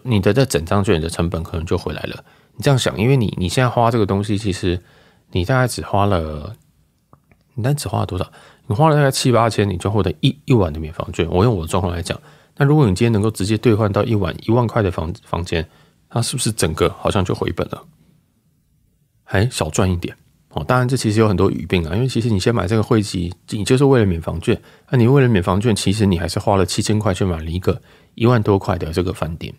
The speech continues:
哦，所以这个大家要先考虑好这一点。我知道这个听起来是赚的，但它赚是赚在你先买的东西，所以有，比较像是打折，哦，这个应该不叫做赚钱。啊，但，哦，那这，像，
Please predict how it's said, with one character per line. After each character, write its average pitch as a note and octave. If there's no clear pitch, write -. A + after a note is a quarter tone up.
哦， D#2
所 B2+
以 -
这 A#2+
个 A#2
大 G#2+
家 G#2+
要 A#2+
先 A2
考 D#2+
虑 E2+
好 F#2
这 -
一 F2+
点。 D2+
我 E2+
知 B2
道 B2+
这 C3+
个 -
听 C#3+
起 G2+
来 E2+
是 -
赚 G#2
的， -
但 C3
它 A#2+
赚 A2+
是 A2
赚 G#2+
在 F#2
你 F2+
先 G#2+
买 F2+
的 D2+
东 E2+
西， -
所 A2+
以 -
有， F2
比 G2+
较 A2
像 A#2
是 A#2+
打 -
折， -
哦， -
这 G#2+
个 G#2
应 G#2+
该 G2+
不 F#2
叫 G2+
做 F#2+
赚 F#2+
钱。 -
啊， G2
但， A#2+
哦， G2+
那 B2+
这， -
像， D3